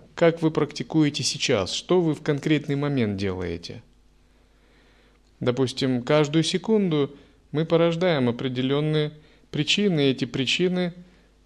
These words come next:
по совокупности набравшись, дойдут определённую картину,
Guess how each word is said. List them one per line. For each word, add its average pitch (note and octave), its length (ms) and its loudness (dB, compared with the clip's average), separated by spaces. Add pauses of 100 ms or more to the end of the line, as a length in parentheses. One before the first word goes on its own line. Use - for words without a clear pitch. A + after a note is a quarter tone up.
(160)
по - 80 0
совокупности E3 840 4
набравшись, A#2 640 2
дойдут E3+ 400 6
определённую D#3 800 2
картину, C3+ 720 -2